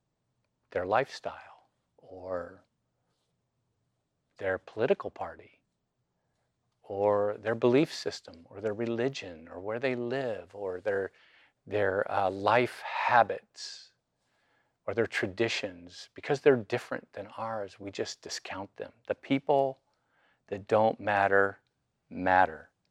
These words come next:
to God. Now, this part of the Sermon on the Mount also addresses something about ourselves.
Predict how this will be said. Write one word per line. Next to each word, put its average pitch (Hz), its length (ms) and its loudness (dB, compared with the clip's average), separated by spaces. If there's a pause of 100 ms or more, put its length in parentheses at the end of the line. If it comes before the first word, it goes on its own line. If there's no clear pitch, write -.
(200)
to 85 100 -20
God. - 320 -10 (1400)
Now, 117 420 8 (1900)
this 151 160 6
part 135 380 8
of 113 340 0
the 110 60 -8
Sermon 120 400 -4
on 110 140 0
the 107 80 2
Mount 107 320 -2
also 175 300 6
addresses 131 380 4
something 110 400 -2
about 92 260 0
ourselves. - 1080 -10